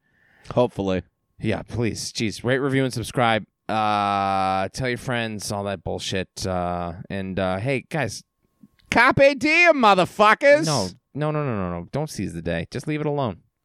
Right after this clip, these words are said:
Speaker 1: Hands off the day, bro.
Speaker 2: Yeah, dude, leave it alone. Uh, get consent before you
Speaker 1: Don't
Speaker 2: start
Speaker 1: get all Knox Overstreety
Speaker 2: You know what I
Speaker 1: on
Speaker 2: mean?
Speaker 1: us.
Speaker 2: Get permission,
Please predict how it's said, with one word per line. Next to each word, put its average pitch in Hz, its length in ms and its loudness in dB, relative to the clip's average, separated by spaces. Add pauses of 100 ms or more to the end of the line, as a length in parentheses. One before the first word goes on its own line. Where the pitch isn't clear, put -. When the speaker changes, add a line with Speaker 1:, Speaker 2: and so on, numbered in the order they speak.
(2000)
Speaker 1:
Hands 180 280 2
off 214 200 6
the 196 100 -2
day, 175 320 6
bro. 110 440 2
Speaker 2:
Yeah, 123 240 -2
dude, 101 260 -6
leave 139 180 -2
it 143 40 -2
alone. 110 400 -2
Uh, 127 160 -2
get 143 220 -2
consent 139 460 -4
before - 240 -4
you 175 60 -2
Speaker 1:
Don't 156 60 -8
Speaker 2:
start 156 120 2
Speaker 1:
get 202 60 6
all 180 180 6
Knox 160 500 2
Overstreety 147 600 2
Speaker 2:
You 98 100 0
know 95 60 2
what 92 40 2
I 95 40 0
Speaker 1:
on - 40 0
Speaker 2:
mean? 135 100 0
Speaker 1:
us. 82 120 -4
Speaker 2:
Get 151 160 0
permission, 139 520 -4